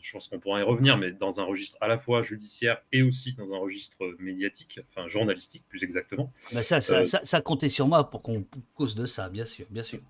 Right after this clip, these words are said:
Speaker 1: Voilà. Euh, donc on, on s'est mis en quête de, enfin on s'est mis en
Speaker 2: D'a-, d'a-, d'ailleurs, Lionel, je, je vous coupe. Euh, ce sont les trois onglets, les,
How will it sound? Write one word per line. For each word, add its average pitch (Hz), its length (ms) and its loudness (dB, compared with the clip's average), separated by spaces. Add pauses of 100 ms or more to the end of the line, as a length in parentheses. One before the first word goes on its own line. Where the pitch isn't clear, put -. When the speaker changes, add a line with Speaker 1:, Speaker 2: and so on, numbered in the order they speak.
Speaker 1:
Voilà. 120 560 8 (160)
Euh, 107 400 6
donc 143 200 4
on, 131 240 6
on 117 140 2
s'est 127 220 2
mis 165 480 4
en 120 260 4
quête 139 380 4
de, 101 600 -4
enfin 98 240 0
on 92 60 -8
s'est 113 160 -4
mis 123 140 2
en 98 180 0
Speaker 2:
D'a-, 90 160 0
d'a-, 151 200 4
d'ailleurs, 147 360 4
Lionel, 135 400 2
je, 113 220 -2
je 104 40 -10
vous 110 140 -4
coupe. 175 320 -4 (300)
Euh, 110 100 -2
ce - 160 -6
sont 156 160 -2
les 131 80 4
trois 143 260 2
onglets, 127 360 4
les, 127 160 -8